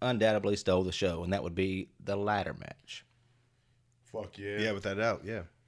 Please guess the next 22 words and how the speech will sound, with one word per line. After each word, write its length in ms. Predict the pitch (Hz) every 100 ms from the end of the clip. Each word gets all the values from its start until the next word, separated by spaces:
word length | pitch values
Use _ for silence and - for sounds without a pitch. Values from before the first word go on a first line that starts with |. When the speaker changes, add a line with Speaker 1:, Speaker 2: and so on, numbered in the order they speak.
| _ _ _ _ _ _ -
Speaker 1:
Shawn 300 | - 151 143
Michaels 340 | 143 143 127
and 120 | 101 110
Razor 280 | 127 110
Ramon. 420 | 104 101 101 95 87 - _ _ - _ _ _ _ _ _ _ _ 147
Now, 160 | 139
it 60 | 143
wasn't 240 | 185 175
the 60 | 165
first 340 | 175 175 -
ladder 260 | 131 131 120
match 300 | 117 117 -
in 80 | 117
the 60 |
W 340 | 101 104 104 98
W 400 | 101 110 120 87
F, 220 | 71 95 _ _ _ _ _ -
as 140 | 98
we 120 | 92 98
all 180 | 95
know. 400 | 95 87 87 90 90 _ -
Um, 300 | 87 80